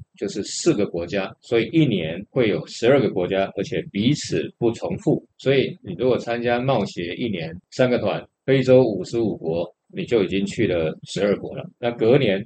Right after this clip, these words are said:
以此类推。这个呢，在过去我当了理事长这几年来了，因为责任的原因，所以一年贸协三个团我都不会错过，我都是当团长去，所以您可以算算我，我一年要去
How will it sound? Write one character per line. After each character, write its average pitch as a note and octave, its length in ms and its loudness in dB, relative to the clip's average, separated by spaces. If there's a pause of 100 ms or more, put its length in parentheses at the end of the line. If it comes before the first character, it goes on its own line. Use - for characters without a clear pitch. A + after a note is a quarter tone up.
以 - 140 -10
此 - 140 -6
类 A2 140 2
推。 F2+ 280 -4 (140)
这 G3 140 8
个 D#3+ 120 6
呢， A2+ 320 4 (200)
在 B2+ 320 4 (100)
过 F3 240 4
去 A#2 460 0
我 F2 380 -2
当 C3 240 2
了 G2+ 220 2
理 F2 140 -6
事 B2+ 200 -2
长 F#2+ 180 -6 (100)
这 G#2 260 0
几 - 200 -12
年 A2+ 200 -2
来 G#2+ 100 0
了， E2 320 -12
因 B2 100 0
为 B2+ 140 6
责 G2+ 300 0
任 B2+ 300 4
的 E2+ 280 -2
原 F2+ 200 -4
因， C3 260 0
所 C3 220 2
以 G2 380 0
一 C#3+ 100 2
年 G2 280 0
贸 A#2 200 2
协 F2+ 200 -4
三 C3 200 0
个 A#2 80 0
团 F2 200 -8 (180)
我 E2 80 -10
都 F#2+ 260 -4 (100)
不 G2 80 -8
会 F#2 280 -4
错 - 280 -2
过， - 340 -2
我 D#2+ 100 -6
都 G#2+ 200 -4
是 F#2+ 480 -2
当 G#2+ 220 -4
团 F#2 220 -6
长 A2+ 180 -4 (200)
去， F2 500 -6
所 A2+ 220 -2
以 G#2 80 2
您 G2 180 0
可 A2 140 -2
以 G2 60 0
算 G#2+ 240 0
算 G2+ 220 -2
我， - 140 -10 (320)
我 B2+ 140 -6
一 B2+ 80 -2
年 G2 200 2
要 A2 140 4
去 A2 340 -2